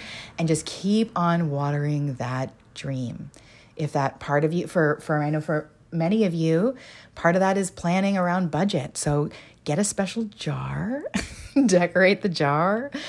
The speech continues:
s-, or an account. <laughs> If you don't wanna, like, get a jar, um, start putting money aside for that.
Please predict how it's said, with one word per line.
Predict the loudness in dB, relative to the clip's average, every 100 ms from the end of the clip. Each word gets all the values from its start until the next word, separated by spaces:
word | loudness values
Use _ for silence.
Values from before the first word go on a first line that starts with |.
| -6 -6
s-, | -4 4
or | 6 6 2 -2 -2
an | 0
account. | 0 0 0 0 -4 -8 -12
<laughs> | -10 -2 -2 0 0 2 4 4 6 4 4 4 4 2 -4 0
If | 2 2 4
you |
don't | 6 6
wanna, | 4 0 0
like, | -2 -6 -10 0
get | 4
a | 4
jar, | 4 0 0 0 -2 -4 -8 -4
um, | 0 2 0 -4 -8 -16
start | -8 -2 -2 0
putting | 0 2
money | 2 2 2
aside | 0 -4 -4 -6 -6 -14 _
for | -8
that. | -6 -8 -12